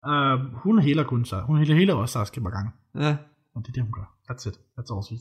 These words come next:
Speaker 1: she's there for.
Speaker 2: Og så er ham der vandmanden, der ikke kan blive ramt, for han vil bare blive vand hele tiden.
Speaker 1: Ja. Han er rimelig sjov, så det er
Speaker 2: Ja.
Speaker 1: sådan, og de er underholdende nok, det er jo så ikke det, men det er sådan, de er ikke vigtige i plottet.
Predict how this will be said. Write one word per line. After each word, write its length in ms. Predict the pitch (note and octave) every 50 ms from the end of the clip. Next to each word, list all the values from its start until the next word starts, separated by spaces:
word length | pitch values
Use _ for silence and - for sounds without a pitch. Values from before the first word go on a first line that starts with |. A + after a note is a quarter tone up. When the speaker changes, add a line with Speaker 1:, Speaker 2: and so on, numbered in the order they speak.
| _ _ _ -
Speaker 1:
she's 160 | - B2 - -
there 100 | - -
for. 80 | - G#2
Speaker 2:
Og 120 | - C3+
så 60 | C3 D3
er 40 |
ham 120 | C#3+ C#3+ C#3
der 120 | C#3 B2+ B2
vandmanden, 480 | B2 B2+ C3+ D#3+ D#3+ C#3+ B2+ A#2+ A#2 A#2+
der 40 | A#2
ikke 100 | A#2 -
kan 100 | C#3 B2+
blive 120 | C3 A#2+
ramt, 140 | A#2+ B2 B2+
for 40 | B2
han 80 | A#2+ A2+
vil 60 | A2+
bare 160 | B2 A#2+ A#2+ A#2
blive 140 | A2 A2
vand 140 | A2+ A#2 B2
hele 140 | A#2+ A#2+ A#2+
tiden. 240 | A2+ B2 A#2 A#2+ B2
Speaker 1:
Ja. 100 | A2+ G#2+ - - _ _ _ _ _ -
Han 100 | D#3+ F3+
er 100 | D#3+ D3+
rimelig 300 | D3+ C3 C#3 C#3+ C#3 B2+
sjov, 200 | - C3 B2 - - - -
så 200 | - B2 B2 -
det 80 | - C3+
er 40 | B2
Speaker 2:
Ja. 60 | A#2
Speaker 1:
sådan, 140 | A#2 A#2+ B2+ - - - - - - _ -
og 100 | C#3 C#3+
de 40 | F3+
er 40 |
underholdende 320 | F#3 G#3 B3 A#3+ A3+ F3+ D#3 E3
nok, 80 | G#3 A3
det 60 | -
er 40 | F3
jo 40 |
så 80 | E3 G#3
ikke 120 | G3+ G3+ - G#3+
det, 80 | A3+
men 100 | G#3+ F3
det 60 | D#3+
er 20 | D3+
sådan, 220 | - E3 D3 C3 C3
de 180 | D#3+ D#3 D3 A#2+ C3
er 320 | C3+ C#3 - - A2+ C#3+
ikke 180 | G#3 A#3 A#3 E3
vigtige 260 | G#3 A3 - - C3+
i 40 | B2+
plottet. 260 | - C3 C3+ E3 D#3+